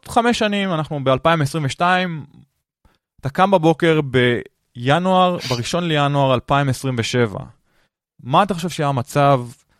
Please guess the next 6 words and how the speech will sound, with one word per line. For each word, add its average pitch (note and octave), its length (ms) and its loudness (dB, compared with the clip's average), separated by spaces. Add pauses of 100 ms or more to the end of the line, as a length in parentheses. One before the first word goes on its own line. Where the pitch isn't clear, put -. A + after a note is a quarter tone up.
(340)
התעשייה, C3+ 540 2
גם C#3+ 320 2
כעובד C#3 420 4
תעשייה G3 560 -2
וגם C#3 260 0
כצרכן? A#2+ 480 -8